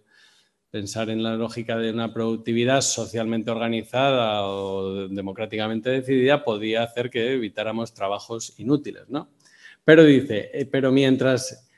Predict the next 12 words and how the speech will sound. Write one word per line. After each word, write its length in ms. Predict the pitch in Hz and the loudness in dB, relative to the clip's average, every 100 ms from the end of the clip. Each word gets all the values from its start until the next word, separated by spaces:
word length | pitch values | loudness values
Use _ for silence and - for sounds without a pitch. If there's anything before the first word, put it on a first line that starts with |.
| _ _ _ - - | _ _ _ -14 -2
mientras 380 | 127 127 127 | 0 2 0
que 80 | - | 2
el 40 | 127 | 4
modo 300 | 139 151 151 | 8 8 8
capitalista 560 | 156 156 156 147 147 | 6 8 8 6 6
de 100 | 147 | 4
producción 520 | 139 143 143 160 147 - | 4 2 4 4 4 2
impone 420 | 127 117 151 151 | -2 2 4 6
la 120 | 147 143 | 6 4
econom-, 420 | 139 135 131 131 - | 0 2 0 -2 -4
la 180 | 135 | -2
economización 1040 | 127 131 131 131 120 131 123 156 147 117 | -2 -2 -2 -2 -2 -6 0 2 2 0